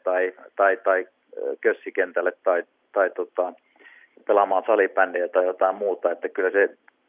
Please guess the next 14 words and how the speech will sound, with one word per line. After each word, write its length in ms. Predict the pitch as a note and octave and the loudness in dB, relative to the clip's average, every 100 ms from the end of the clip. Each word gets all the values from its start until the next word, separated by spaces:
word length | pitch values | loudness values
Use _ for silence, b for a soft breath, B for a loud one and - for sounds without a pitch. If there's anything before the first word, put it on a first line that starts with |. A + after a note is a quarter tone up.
| - | 2
joukon 460 | A#2 A2+ - G#2+ | 6 6 6 -2
imu 280 | G#2+ G#2+ F#2 | -2 -4 -2
on 180 | G2+ G2 | -2 -6
he-, 120 | G#2+ - | -12 -4
selvästi 460 | A2+ G2+ E2+ - F#2 | 0 0 -2 -6 -8
niinku 340 | F#2+ - G2+ | -6 -2 -2
useammalle 540 | G#2+ G#2 F2+ E2+ F2 - B B B - | 0 0 0 -2 -2 -4 B B B 4
helpompi 440 | A2+ G#2 G2 A2 | 6 6 2 -2
kynnys, 420 | - A#2 G#2 F#2 - - - | -2 -4 -2 -6 -8 -14 -4
kynnys 300 | A2+ G2+ F#2+ | -2 0 0
ylittämään, 640 | G2 F#2+ - E2 F2 F2 | 2 2 0 -6 -4 -4
mutta, 280 | - - - - - - - - | -6 2 2 2 -2 -2 -2 -8
mutta, 260 | G2 - | -6 -6
mutta 400 | G2 F2 - G2 | -4 -4 2 2